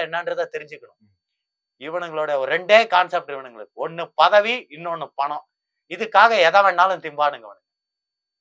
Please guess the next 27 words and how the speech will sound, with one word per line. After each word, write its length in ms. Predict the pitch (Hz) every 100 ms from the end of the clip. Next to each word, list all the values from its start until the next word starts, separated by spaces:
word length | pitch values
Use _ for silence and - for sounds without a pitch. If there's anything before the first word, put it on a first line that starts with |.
| _ _ _ _ - 120
யாரு 180 | 185 165
கூட 100 | 170 147
வேணாலும் 340 | 147 156 160 156
கூட்டணி 300 | 147 131 110
வைப்பானுங்க, 360 | 110 113 104
அப்பேற்பட்ட 360 | - 143 117 110 107
பயலுக்கு 280 | 123 104 92
அவனுங்க. 180 | _ _ _ _ _ _ _ _ _ -
இப்ப 140 | 131 -
டி 80 | 196 180
ஆர் 100 | 151
பாலு 200 | 151 143 135
கூட 100 | 170 240 _ _ _ _ -
எல் 180 | 120 160 143
முருகனை 320 | 156 160 135 120
பத்தி 200 | 165 202 _ _ _ _ _ _ -
கேவலமா 380 | 160 160 156 139 127
பேசினான், 340 | 113 - - -
பார்த்திருப்பீங்க. 500 | 170 170 127 117 98 92 _ _ 127
என்ன 160 | 156 165
சொன்னா? 180 | 165 175 220 _ _ _ _ _ -
"He 80 | 165 196
is 100 | 175 160
unfit 280 | 170 214 -
for 120 | 185 165
this 160 | 170 - _ -
post" 240 | 175 156